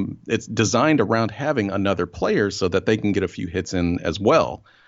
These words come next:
and everything just doesn't explode instantly when two players are playing. So it's,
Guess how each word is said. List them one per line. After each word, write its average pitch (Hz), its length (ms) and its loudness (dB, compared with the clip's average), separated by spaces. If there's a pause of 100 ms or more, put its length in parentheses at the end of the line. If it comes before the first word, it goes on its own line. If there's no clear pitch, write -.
(180)
and 90 140 -2
everything 87 340 -2
just 87 160 -4
doesn't 80 180 -2
explode 95 560 -2
instantly 87 500 -2
when 82 240 0
two 101 200 2
players 80 380 0
are - 60 -8
playing. - 420 0 (480)
So 107 560 2
it's, - 400 -4